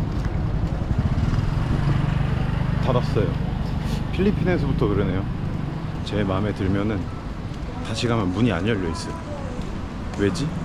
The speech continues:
어, 지금 한 네 시? 네 시 정도 됐는데 빠른 저녁을 먹고, 어, 오늘 좀 맥주를 먹고 싶은데 그게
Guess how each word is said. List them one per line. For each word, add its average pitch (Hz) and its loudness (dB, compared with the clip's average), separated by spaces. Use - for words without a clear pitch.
어, - -6
지금 104 0
한 101 -2
네 95 0
시? 156 -6
네 98 -2
시 113 -6
정도 120 -2
됐는데 85 -4
빠른 127 0
저녁을 101 -2
먹고, 82 -6
어, 78 -6
오늘 92 0
좀 85 -4
맥주를 104 -2
먹고 80 -4
싶은데 90 -4
그게 101 0